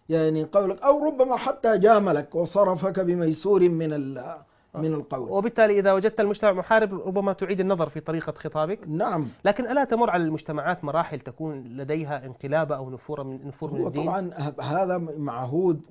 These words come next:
Speaker 1: قرب قيام الساعة،
Speaker 2: مم.
Speaker 1: لأن النبي عليه الصلاة والسلام أخبر بأن الساعة لا تقوم إلا على شرار الناس، على شرار الناس، ولا تقوم الساعة حتى يقال في الأرض: "الله، الله".
Speaker 2: مم.
Speaker 1: يعني، هذه ال-، ال-، ال-، ال-، كلمة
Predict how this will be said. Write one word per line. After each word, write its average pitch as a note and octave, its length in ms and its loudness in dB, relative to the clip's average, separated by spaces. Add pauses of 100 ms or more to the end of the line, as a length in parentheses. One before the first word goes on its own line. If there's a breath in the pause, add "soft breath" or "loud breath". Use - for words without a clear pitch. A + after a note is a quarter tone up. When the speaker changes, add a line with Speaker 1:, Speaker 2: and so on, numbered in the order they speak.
(120)
Speaker 1:
قرب F3 220 0
قيام D3+ 420 0
الساعة، B2+ 480 -10 (260)
Speaker 2:
مم. B2+ 140 -16 (100)
Speaker 1:
لأن C#3+ 140 -4
النبي D3 300 2
عليه C#3+ 240 0
الصلاة D3+ 460 0
والسلام D3+ 500 -4
أخبر D3+ 420 -4
بأن D3+ 420 -6
الساعة D3 540 -6
لا D#3 200 -4
تقوم D#3 560 -6
إلا D#3+ 300 -4
على D3 320 -4
شرار D3 380 -8
الناس، B2 640 -14 (440)
على C3 220 -6
شرار C#3+ 380 -2
الناس، B2+ 380 -12 (340 soft breath)
ولا E3 260 0
تقوم E3+ 380 -4
الساعة D#3+ 300 -2
حتى E3 320 -4
يقال D#3 380 -2
في D3 60 -4
الأرض: E3+ 280 -6
"الله، D3+ 360 0
الله". A#2 220 -10 (220)
Speaker 2:
مم. C#3+ 80 -4
Speaker 1:
يعني، C#3 360 -6 (720 soft breath)
هذه D#3+ 340 2
ال-، D3 180 0
ال-، C#3+ 420 -6
ال-، C#3 600 -8
ال-، - 80 -18
كلمة D#3+ 380 0